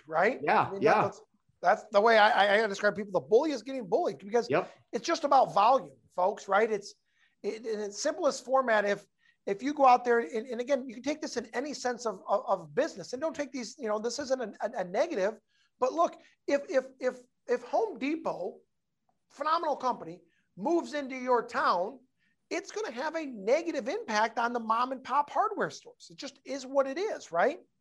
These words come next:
Speaker 1: So they can come in and they can do a little bit of price negotiation to, you know, to, to control things. Well, this is the same scenario as if Home Depot comes into town. There's a thousand hardware stores that circle around Home Depot,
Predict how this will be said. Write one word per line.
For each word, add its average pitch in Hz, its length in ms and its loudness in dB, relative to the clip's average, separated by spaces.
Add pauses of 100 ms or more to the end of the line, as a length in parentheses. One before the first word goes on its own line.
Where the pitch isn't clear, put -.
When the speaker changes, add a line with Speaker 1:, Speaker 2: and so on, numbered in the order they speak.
(520)
Speaker 1:
So 269 160 -4
they 330 140 0
can 381 180 -6
come 220 240 -4
in 285 80 -2
and 285 100 -4
they 277 60 -2
can 277 140 -12
do 285 120 -6
a - 20 -4
little 285 160 -2
bit 311 100 -4
of 320 100 -10
price 427 340 -2
negotiation 196 800 -4
to, 233 80 -14 (160)
you 226 100 -8
know, 240 140 2 (160)
to, 233 100 -14
to 240 100 -16
control 294 440 -4
things. - 360 -18 (640)
Well, 277 300 0
this 302 260 -2
is 285 120 -8
the 247 80 -8
same 269 260 -2
scenario 214 640 4
as 190 120 0
if 226 120 0
Home 233 220 0
Depot 311 260 -4
comes 220 260 -6
into 196 140 -8
town. 208 320 0 (640)
There's 233 320 2 (120)
a 226 60 -6
thousand 277 800 4
hardware 262 480 2
stores 226 400 0
that 208 140 -6
circle 277 460 -2
around 254 320 0
Home 226 220 -4
Depot, 247 560 0